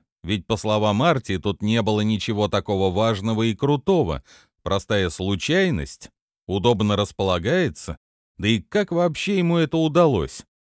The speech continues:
Конечно, он занимался разработкой и изучением дроидов, но чтобы провернуть всё, не оставив вообще никаких следов... Не знаю, не знаю. Да и несмотря на такое хорошее совпадение,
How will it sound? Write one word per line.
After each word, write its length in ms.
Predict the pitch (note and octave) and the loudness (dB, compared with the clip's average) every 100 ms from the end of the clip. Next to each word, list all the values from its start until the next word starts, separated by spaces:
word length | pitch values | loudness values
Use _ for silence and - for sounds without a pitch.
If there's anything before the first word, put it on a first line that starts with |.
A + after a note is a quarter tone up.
| _ _ | _ _
Конечно, 500 | G2 C#3 G#3+ - G2 | 0 2 2 0 -2
он 160 | F2 E2 | -2 -2
занимался 560 | G2 F#2+ F#2+ F2+ - | -2 0 2 0 0
разработкой 720 | F#2 F2+ F#2+ F#2+ E3 C#3+ - | 0 2 2 2 2 0 -2
и 160 | G2 F#2 | -2 -2
изучением 840 | F2 G2+ - A2 F#2+ F2+ F2 F2+ | -2 -4 -2 -2 0 0 0 -2
дроидов, 600 | D#2+ A#2 E3 B2 G2 - - _ - | 0 4 4 4 2 -2 -8 _ -4
но 160 | G#2 | -2
чтобы 400 | A2 C#3 B2+ A2 | -2 0 2 2
провернуть 680 | - A#2+ B2 C3+ D#3 D#3+ F#2 | 2 2 2 2 4 2 0
всё, 380 | - - D3 D#3 | -6 -4 0 2
не 140 | F2 | 2
оставив 540 | F2+ F2+ - C#3+ A#2 F#2 | 0 -2 -2 0 0 -2
вообще 600 | D#2+ G2+ G2 - - D3 | -2 -2 -2 -4 -4 -4
никаких 540 | F2+ F#2 F2 B2 A2+ | -2 -4 -4 -4 -6
следов... 680 | - F2 D#2 C#2+ F3+ A#2 - _ _ _ _ _ _ _ | -4 -4 -4 -2 0 -2 -6 _ _ _ _ _ _ _
Не 180 | G2 A#2 | -4 -4
знаю, 520 | D#2 F2+ G2+ G2+ F#2 | -2 -2 0 0 0
не 120 | E2+ | -2
знаю. 540 | D#2 D#2+ F#2 F#2+ E2+ D#2 - - - | -4 -4 -2 0 0 -4 -12 -20 -8
Да 80 | F#2+ | 0
и 100 | A2+ | 2
несмотря 540 | A#2 A2+ A2+ A#2 C#3 | 2 0 0 0 0
на 120 | C3+ G#2+ | 0 0
такое 380 | A#2 A#2+ B2 | 0 2 2
хорошее 540 | G2+ A#2+ B2 A#2 G#2+ G2+ | 2 2 2 0 0 0
совпадение, 960 | A#2+ G#2+ - G#2 F2+ C#3 D#3+ G#2 D#2 | 0 -2 0 -2 0 -2 0 0 -2